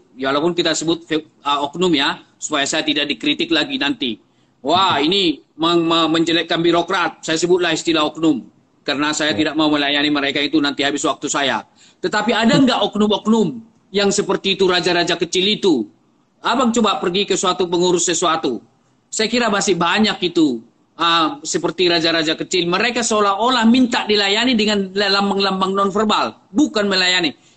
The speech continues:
Speaker 1: Inilah yang dilakukan oleh Bu Risma mendobrak ini di Surabaya. Bukankah mereka, ah, di Surabaya berhasil? Bukankah kota Surabaya menjadi baik, menjadi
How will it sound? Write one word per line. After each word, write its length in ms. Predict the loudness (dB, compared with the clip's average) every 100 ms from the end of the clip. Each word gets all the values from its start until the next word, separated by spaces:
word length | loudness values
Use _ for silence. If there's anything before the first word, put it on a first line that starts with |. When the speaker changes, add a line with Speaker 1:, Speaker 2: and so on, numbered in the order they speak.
| _
Speaker 1:
Inilah 480 | -2 2 4 2 0
yang 240 | 0 0
dilakukan 720 | 2 0 0 0 0 0 0 0
oleh 160 | 2
Bu 160 | 2 2
Risma 320 | 2 0 -2
mendobrak 560 | 0 0 0 -2 -4 -2
ini 160 | -2
di 240 | -2 -2 0
Surabaya. 640 | 2 2 2 0 -2 -6 _ _ _ _ _ _ _
Bukankah 800 | -2 0 0 0 0 -4 -6 _
mereka, 380 | -6 -2 -2 -2
ah, 200 | -2 0 0
di 80 |
Surabaya 400 | 0 0 2 0
berhasil? 480 | 0 0 0 0 -2 -6 _ _
Bukankah 880 | -2 0 2 2 2 2 -4 -6 -8
kota 320 | -4 -2 0
Surabaya 480 | 0 0 2 2 0
menjadi 400 | 0 0 0 0
baik, 480 | 0 0 0 -4 -6
menjadi 380 | -2 0 0